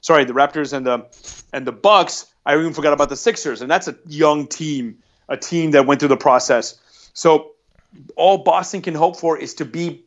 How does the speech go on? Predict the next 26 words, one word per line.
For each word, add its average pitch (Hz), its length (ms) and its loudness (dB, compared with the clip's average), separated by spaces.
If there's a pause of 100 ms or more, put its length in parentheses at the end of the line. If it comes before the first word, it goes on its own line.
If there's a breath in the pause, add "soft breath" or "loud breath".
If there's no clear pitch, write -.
(200)
the 147 100 -2
top - 320 -2
four 220 580 2 (300 soft breath)
and 143 140 0
then 147 120 2
maybe 156 360 4
make 143 240 0
it 135 80 -4
to 139 80 -4
the 131 80 0
conference 127 360 -2
finals 139 480 2 (300 soft breath)
and 135 100 -2
then 131 120 0
maybe 131 180 0
sneak 127 300 -4
in, 135 380 0
um, 131 200 0
if 135 120 -6
things 131 240 -2
go 131 140 4
well. 120 360 4
So, 127 400 0 (260 soft breath)
um, 127 540 0
it's 135 260 -8
a, 127 300 2